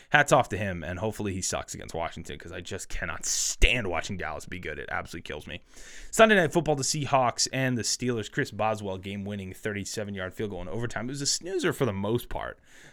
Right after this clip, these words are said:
Uh, it became really exciting towards the middle. I mean, this Steelers defense. I mean, T J Watt, you took your contract and somehow you've made it seem like you weren't paid enough.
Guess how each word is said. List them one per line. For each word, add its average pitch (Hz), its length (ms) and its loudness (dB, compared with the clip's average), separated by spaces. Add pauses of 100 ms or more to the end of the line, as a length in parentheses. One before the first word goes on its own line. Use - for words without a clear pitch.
(160)
Uh, 73 140 -6 (160)
it - 60 -14
became 165 300 2
really 123 240 6
exciting 107 380 0
towards 95 360 -4
the 85 60 -10
middle. 90 280 -6 (1080)
I - 60 -16
mean, 92 220 -10
this - 180 -2
Steelers - 340 -6
defense. - 440 -10 (920)
I 101 60 -8
mean, 78 180 -10
T 175 200 0
J 101 160 -4
Watt, 80 460 -8 (680)
you 180 180 4
took 196 300 6
your 139 120 8
contract 131 640 6
and 117 180 -2 (140)
somehow 175 600 4
you've 123 260 2
made 123 180 0
it 110 120 -4
seem 110 420 -2 (420)
like 127 260 2
you 135 80 2
weren't 117 220 2
paid 98 200 0
enough. 87 420 -10